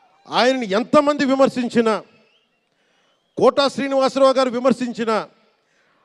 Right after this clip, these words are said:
ఆయన ఎప్పుడన్నా యాక్ట్ చేస్తే ఆయనతో పాటు, "ఏం బ్రదర్, బాగున్నారా?" అని చెప్పేసి అలా గుండెలు నిండుగా పలికే వ్యక్తి మహానుభావుడు ఎన్టీ రామారావు గారు. ఇంత తెలుగుదేశం పార్టీ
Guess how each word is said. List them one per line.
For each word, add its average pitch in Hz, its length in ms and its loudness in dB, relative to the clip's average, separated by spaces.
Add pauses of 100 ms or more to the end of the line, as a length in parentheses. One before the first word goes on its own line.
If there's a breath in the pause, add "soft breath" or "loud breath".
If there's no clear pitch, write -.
(180)
ఆయన 208 220 0
ఎప్పుడన్నా 247 340 0
యాక్ట్ 247 260 -4
చేస్తే 247 240 0
ఆయనతో 233 280 2
పాటు, 208 280 0
"ఏం 220 140 2
బ్రదర్, 208 260 -4
బాగున్నారా?" 190 500 -4
అని 185 140 -8
చెప్పేసి 180 240 -8
అలా 156 260 -6 (340 soft breath)
గుండెలు 214 220 4
నిండుగా 202 260 -2
పలికే 180 280 -4
వ్యక్తి 165 300 -8
మహానుభావుడు 143 540 -6
ఎన్టీ 123 140 -8
రామారావు 101 280 -12
గారు. - 320 -20 (680 soft breath)
ఇంత 262 280 0
తెలుగుదేశం 277 640 0
పార్టీ 233 520 -10